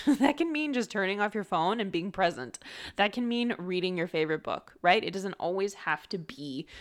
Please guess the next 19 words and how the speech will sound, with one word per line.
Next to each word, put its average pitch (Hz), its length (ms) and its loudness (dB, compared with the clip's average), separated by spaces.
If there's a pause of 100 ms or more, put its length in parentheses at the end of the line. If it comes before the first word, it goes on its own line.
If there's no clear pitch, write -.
(160)
this 190 440 2
exact 185 640 -4
formula. 226 600 4 (1400)
However, 196 520 0 (180)
I 175 100 2
do 180 220 -4
believe 165 300 -2
a 156 40 -8
formula 156 720 -4 (220)
is 165 200 -4
critical - 680 -4 (380)
to - 100 -4
work 156 280 -2
from. - 300 -10 (1120)
And 170 500 -2 (480)
to 214 120 -6
know 185 200 4
when 180 220 -2
your 165 280 0